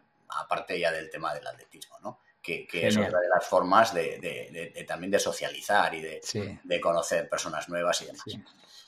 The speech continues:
Speaker 1: Y,
Speaker 2: Sí,
Speaker 1: y
Speaker 2: sí.
Speaker 1: fue un reto ese, esa, esa media maratón. Eh, llegué muy bien, eh, yo creo que hice un muy buen tiempo y fue una carrera muy dura y,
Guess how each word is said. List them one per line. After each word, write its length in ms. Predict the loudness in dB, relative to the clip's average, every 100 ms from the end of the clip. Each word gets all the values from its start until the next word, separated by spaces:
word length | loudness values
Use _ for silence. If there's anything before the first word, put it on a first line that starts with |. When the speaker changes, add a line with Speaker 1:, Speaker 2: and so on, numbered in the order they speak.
| _ -2
Speaker 1:
Y, 300 | 2 2 2
Speaker 2:
Sí, 100 | 2
Speaker 1:
y 40 | 4
Speaker 2:
sí. 180 | 2 8
Speaker 1:
fue 180 | 10
un 260 | 10 6 6
reto 440 | 10 10 10 6
ese, 320 | 6 4 2 2
esa, 400 | 10 12 12 6
esa 360 | 4 10 10 10
media 240 | 10 12
maratón. 460 | 12 12 12 8 4
Eh, 440 | 6 8 6 4 6
llegué 320 | 12 12 12
muy 200 | 10 6
bien, 400 | 6 6 4 -2 _ _
eh, 360 | 2 4 6 6
yo 140 | 6
creo 180 | 8 8
que 60 | 6
hice 120 | 0
un 220 | -2 0
muy 100 | 2
buen 220 | 6 4 6
tiempo 460 | 2 4 4 4
y 200 | 0 -2
fue 160 | -4 0
una 200 | 4 8
carrera 280 | 10 10 8
muy 160 | 6
dura 320 | 4 8 8 8
y, 160 | 0